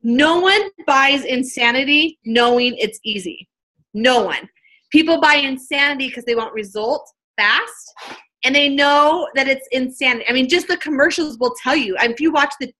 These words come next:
the Insanity, the, the, the regular Insanity, you know, just watching that commercial, you can see, and he te-, like, tells you, "This isn't for everyone. This is for the insane. Like, this is someone who wants it bad."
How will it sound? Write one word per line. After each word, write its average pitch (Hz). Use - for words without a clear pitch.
the 233
Insanity, 247
the, 233
the, 214
the 220
regular 233
Insanity, 220
you 233
know, 233
just 277
watching 285
that 233
commercial, 240
you 285
can 247
see, 247
and 262
he 285
te-, 302
like, 262
tells 311
you, 285
"This 220
isn't 311
for 349
everyone. 359
This 220
is 277
for 277
the 262
insane. 240
Like, 208
this 233
is 262
someone 247
who 233
wants 220
it 220
bad." 185